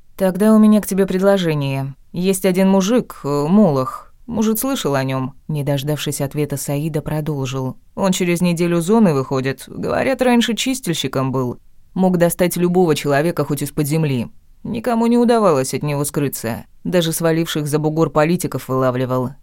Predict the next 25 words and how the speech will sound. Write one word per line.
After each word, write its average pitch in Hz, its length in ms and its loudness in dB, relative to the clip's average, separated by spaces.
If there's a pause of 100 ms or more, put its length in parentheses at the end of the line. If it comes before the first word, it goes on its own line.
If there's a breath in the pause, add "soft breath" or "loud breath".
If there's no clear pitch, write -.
Если 156 360 -2
ты 160 160 0
приведешь 156 440 0
себя 151 220 0
в 143 40 -4
чувство, 202 400 -4
я 139 260 0
сведу 165 340 0
тебя 131 220 -4
с - 100 -8
ним". 127 280 -4 (220)
"А 143 160 -4
тебе 151 380 0
что - 280 -4
от 131 180 -4
этого?" 127 500 -4 (300)
Саид 151 460 -6
поднял 147 440 -4
на 147 120 -2
Марата 143 420 -4
уставший 143 540 -6
взгляд 143 400 -6
красных 143 540 -6
глаз, 151 560 -6 (140)
прищурился. 135 1000 -6